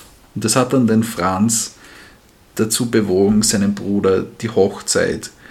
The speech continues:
wieder ausreden zu wollen. Ähm, am neunten Mai hat's dann eben erneut ein Gespräch zwischen Johann und Franz gegeben.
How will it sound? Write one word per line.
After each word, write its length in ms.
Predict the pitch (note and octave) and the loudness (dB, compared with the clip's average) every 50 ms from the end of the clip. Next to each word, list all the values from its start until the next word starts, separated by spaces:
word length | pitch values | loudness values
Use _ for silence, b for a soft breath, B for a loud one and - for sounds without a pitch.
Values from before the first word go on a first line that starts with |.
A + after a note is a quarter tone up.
| B B B B B B | B B B B B B
wieder 260 | G2+ A2 G#2+ F#2+ B1 | 0 2 2 2 2
ausreden 680 | D2+ G2+ C3 D#3 D3+ - - F#2+ F#2 E2+ D#2 - - | 4 6 6 6 4 4 2 0 0 0 0 -2 -4
zu 320 | A2 - - - - - - | -6 -6 -8 -8 -10 -10 -6
wollen. 440 | - A#1 A1 G1+ G1+ - - - - - - - - - - B B B B B B B B B B B B B B B | -4 -4 -4 -4 -4 -10 -14 -16 -18 -20 -20 -20 -20 -20 -20 B B B B B B B B B B B B B B B
Ähm, 220 | - G2+ G2+ G2 - | -2 0 2 2 2
am 100 | - G2+ | 4 4
neunten 460 | G#2 G#2 A#2+ D3 D#3 - - - B2 | 4 4 4 2 0 -2 -2 -2 0
Mai 140 | G2+ G2+ A#2 | 0 0 0
hat's 320 | A#2 A#2 G2+ G2 - - | -2 -4 -6 -4 -4 -2
dann 160 | G#2 G2+ G2+ | 0 -2 -2
eben 420 | - - G2 G#2 G2+ - - - - - | 0 0 0 2 2 0 -2 -6 -12 -10
erneut 460 | - G2+ G2+ F#2+ F2+ A#2 C#3 C#3 - | -4 -2 -2 0 0 0 -2 -2 -2
ein 160 | - G#2 A2 G#2 | -2 -2 -2 -2
Gespräch 500 | G#2+ G#2+ - - - G2 G#2 - - - | -2 -2 -4 -4 -2 -2 -2 -2 -4 -6
zwischen 340 | - A2+ A2 - - A#2 | -4 -4 -2 -2 0 0
Johann 380 | G#2+ G#2+ G#2 G#2 G2+ A#2+ A2 G2+ | 2 2 0 0 0 0 -2 0
und 140 | G#2 A2+ - | 0 -2 -4
Franz 380 | - - E2+ F2+ F#2+ G#2 - | -6 -8 -6 -4 -4 -4 -4
gegeben. 580 | - A2 A2+ - F#2 F#2 G2+ G#2+ A2 A2+ A2+ B | -4 -4 -6 -4 -2 0 0 0 0 -2 -6 B